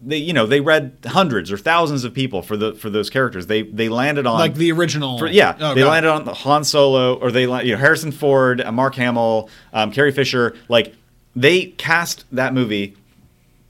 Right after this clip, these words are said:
Speaker 1: so well, and obviously, obviously, these, those movies would not have worked the way they did without those three. Like,
Speaker 2: Yeah.
Speaker 1: they are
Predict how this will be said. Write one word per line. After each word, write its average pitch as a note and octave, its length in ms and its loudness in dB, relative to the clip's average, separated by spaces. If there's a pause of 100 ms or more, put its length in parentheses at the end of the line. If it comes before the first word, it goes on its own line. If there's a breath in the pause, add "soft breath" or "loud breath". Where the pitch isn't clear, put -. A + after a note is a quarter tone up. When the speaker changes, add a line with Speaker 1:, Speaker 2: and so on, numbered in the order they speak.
(220)
Speaker 1:
so E3+ 360 0
well, G2 520 0
and A#2 380 -2
obviously, B2+ 880 -2
obviously, D3 580 -2
these, G2+ 200 -6
those A#2+ 340 -4
movies A2+ 220 -4
would G2+ 100 -8
not C3 160 -2
have G#2+ 100 -6
worked A2+ 200 -6
the G#2+ 60 -10
way G#2+ 120 2
they G2+ 140 -2
did F#2+ 160 -2
without F#2 280 -2
those F2+ 200 -6
three. D2+ 320 -12
Like, G#2 140 -4
Speaker 2:
Yeah. - 60 -18
Speaker 1:
they C3+ 140 2
are D#2+ 140 -4